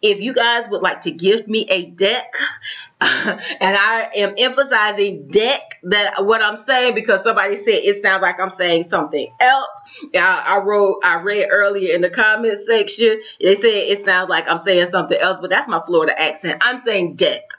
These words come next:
as in a tarot card deck. If you would like to be a, a part, if you are a part of my tribe and would like to gift me, uh, a tarot deck, then I'm gonna include a link to the PayPal, my PayPal account, and you can donate.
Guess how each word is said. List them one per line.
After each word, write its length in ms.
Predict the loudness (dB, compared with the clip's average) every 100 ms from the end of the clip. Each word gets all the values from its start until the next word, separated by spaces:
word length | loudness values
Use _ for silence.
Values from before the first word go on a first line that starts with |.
| _ _
as 180 | -2 -2
in 100 | 0
a 140 | -2
tarot 400 | -2 0 2 2
card 400 | 2 0 0 0
deck. 240 | -2 -4 -4 -12
If 220 | -2 0 0
you 140 | 0
would 160 | 2 2
like 260 | 2 0
to 80 | -4
be 160 | 0 2
a, 60 |
a 200 | 2 0
part, 280 | 0 0 -2
if 100 | -2
you 140 | 2
are 140 | 2 2
a 40 |
part 160 | -2 -2
of 60 |
my 100 | -2
tribe 340 | -2 2 2 0
and 100 | -4
would 120 | -2
like 180 | -2 -4
to 100 | -10
gift 360 | -4 0 0 0
me, 340 | -2 -2 -2 -10 -20 0
uh, 180 | 2 2
a 80 | 0
tarot 460 | -2 0 0 0 0
deck, 340 | 0 2 0
then 160 | -2 0
I'm 180 | -2 -2
gonna 160 | -4 -2
include 420 | -4 -2 -2 0
a 100 | 0
link 320 | 0 -2 -2
to 100 | -2
the 100 | -2
PayPal, 720 | 0 0 0 0 2 2 0 0
my 120 | -2
PayPal 500 | 0 0 2 0 -2
account, 400 | -6 -6 -6 -8 -12 -4
and 420 | -2 0 -2 -4
you 280 | -4 -4 -4
can 360 | -4 -2 -2 -2
donate. 500 | -2 0 -2 -4